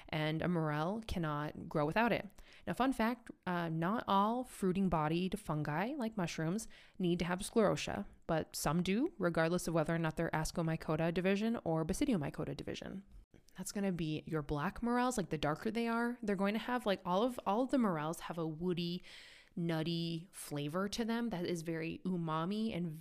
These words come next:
very much <laughs> like a very fragrant type of flavor. But the darker the morel, the more smokiness it's going to have to it. So the darker, you're gonna get a little bit more of a varied flavor profile.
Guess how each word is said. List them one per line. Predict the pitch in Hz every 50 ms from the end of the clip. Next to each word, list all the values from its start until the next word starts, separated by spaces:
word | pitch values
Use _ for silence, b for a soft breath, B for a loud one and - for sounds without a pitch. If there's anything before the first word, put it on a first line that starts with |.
| 165 - -
very | - 214 240 247 233 226 220 214 208 202
much | 190 175 170 170 - - -
<laughs> | -
like | 156 156 175 - - 185 196 - B B B B B
a | - 170
very | 156 170 165 156 - - 247 240 226 214 196 180
fragrant | 160 - - - 151 151 147 - 156 147 151
type | - - 147 -
of | 139 139
flavor. | - - 156 139 135 139 - - 151 165 - - - - _ B B
But | - 170 143 -
the | 151 151 147 - - -
darker | - 226 233 277 302 302 - 190 160 156 156 156 -
the | 175 170
morel, | 160 156 151 151 147 143 135 139 139 147 B B B B B
the | - 170
more | 180 180 180 170
smokiness | - - - - - 175 165 156 170 165 - 156 151 143 135 151 -
it's | - - -
going | - 147 147
to | 156
have | 147 156 - -
to | - - 160
it. | - -
So | - - 160
the | 147 151
darker, | 160 180 208 233 233 233 - 220 214 208
you're | 190 190 185 180
gonna | 180 170
get | 170 160 151 156
a |
little | 160 160 170 190 196
bit | 175 190 -
more | - 170 165 170 175 -
of | - 160 151 147
a | 156 143 143 147 B B B B
varied | 170 165 156 180 185 190 185 185 180 170 160
flavor | - - 156 147 147 147 147 139 139
profile. | 139 - - - 143 143 143 - - 147 151 65 55 50 50 -